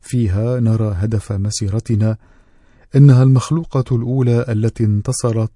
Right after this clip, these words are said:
وبالغت السماء بالنفس والجسد. إنها تظهر لنا أن السماء هي بمتناولنا جميعاً إن لم نستسلم للخطية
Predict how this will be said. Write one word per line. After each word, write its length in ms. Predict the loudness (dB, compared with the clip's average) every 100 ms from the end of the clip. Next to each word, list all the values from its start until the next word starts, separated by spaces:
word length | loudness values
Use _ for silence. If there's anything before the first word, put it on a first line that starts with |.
| -6
وبالغت 760 | -4 0 0 0 -2 -4 -8 -10
السماء 600 | -6 -2 0 0 -2 -4
بالنفس 500 | -2 -2 -2 -4 -6
والجسد. 580 | -6 -6 -6 -8 -10 -14 -20 -20 _ _ _ _ _ _ _ -2
إنها 460 | 2 2 2 0 -2
تظهر 640 | -2 -4 -2 -4 -4 -4
لنا 360 | 0 2 2 0 -6 _ _ _ _ _ 2
أن 160 | 6
السماء 500 | 6 4 0 0 -2 -4 -2 0 -2 -4
هي 400 | -4 -2 0 0
بمتناولنا 1200 | 0 2 2 2 0 0 0 0 0 0 0 0 0
جميعاً 580 | 0 0 0 -2 -2 -4 -8 _ _ _ _
إن 120 | 2 2
لم 300 | 4 2 2
نستسلم 680 | -2 -4 -6 -4 -2 0
للخطية 720 | 0 -2 -8 -6 -6 -6 -10